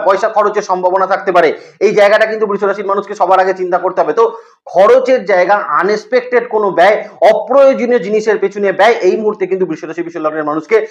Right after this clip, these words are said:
যতটা কম সম্ভব সেটা কিন্তু করতে হবে।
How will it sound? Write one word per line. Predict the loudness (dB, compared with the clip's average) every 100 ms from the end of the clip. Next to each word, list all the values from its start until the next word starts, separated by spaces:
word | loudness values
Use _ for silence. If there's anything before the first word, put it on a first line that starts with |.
| -14 _
যতটা | 0 2 2 2 2
কম | 2 -2
সম্ভব | -4 -2 -2 -2
সেটা | -4 -6
কিন্তু | -4 -4
করতে | -4 -6 0
হবে। | 0 0